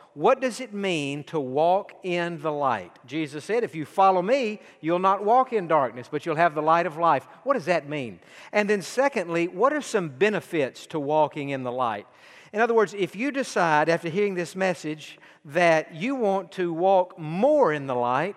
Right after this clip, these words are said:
than you have up until this point, what, what can you expect positively to happen in your life? And then thirdly tonight, I want us to think at the very end,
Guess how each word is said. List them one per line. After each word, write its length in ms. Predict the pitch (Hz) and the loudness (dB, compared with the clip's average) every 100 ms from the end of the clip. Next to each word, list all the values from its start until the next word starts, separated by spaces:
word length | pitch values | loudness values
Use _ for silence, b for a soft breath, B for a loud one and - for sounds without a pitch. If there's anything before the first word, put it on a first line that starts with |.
| - 147 | -10 -4
than 220 | 165 170 | -4 -4
you 200 | 165 151 | -6 -4
have 420 | 196 208 175 170 | 0 2 2 2
up 140 | 170 | -4
until 140 | 160 147 | -6 -8
this 200 | 156 139 | -6 -8
point, 400 | - 240 - 220 B B B | -8 -6 -6 -10 B B B
what, 380 | 330 349 269 208 | -6 -6 -6 -4
what 180 | 285 - | -4 -2
can 140 | 269 | -4
you 120 | 247 | -4
expect 540 | 226 - - 226 180 - | -4 -6 -2 0 0 0
positively 640 | 208 208 202 - 151 151 | 2 2 2 -2 -6 -2
to 100 | 143 | 0
happen 380 | 156 180 165 143 | 2 0 0 -6
in 140 | 135 | -6
your 160 | 135 127 | -6 -4
life? 320 | 123 135 135 B B B | -2 -2 -4 B B B
And 180 | 196 196 | 0 2
then 140 | 196 | -2
thirdly 380 | - 262 190 160 | 2 4 4 0
tonight, 340 | 143 147 156 | 0 2 2
I 140 | 165 165 | 2 -2
want 180 | 190 | -2
us 140 | 180 - | -6 -6
to 100 | 170 | -8
think 380 | 175 160 156 160 | -4 -4 -4 -8
at 120 | 147 | -10
the 60 | |
very 380 | 139 175 170 156 | -6 -2 -2 -2
end, 220 | 135 127 | -4 -6